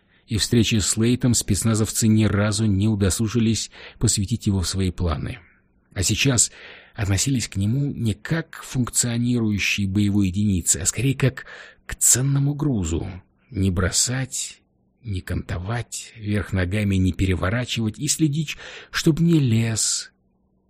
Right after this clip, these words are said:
куда не следует. Однако, когда придёт время, размышлял он, именно ему, Алану Кейну,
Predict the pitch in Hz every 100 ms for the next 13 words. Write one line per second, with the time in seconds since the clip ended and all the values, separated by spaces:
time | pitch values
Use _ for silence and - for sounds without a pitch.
0 | _ _ - 95 101 110 113 - - -
1 | - 113 - _ _ _ _ _ _ _
2 | - 98 113 98 101 107 107 95 - 98
3 | 98 95 90 104 127 127 110 - - -
4 | 110 104 110 - 113 110 110 110 113 117
5 | 113 110 107 107 110 104 92 - 107 110
6 | 107 101 90 - 110 113 113 110 101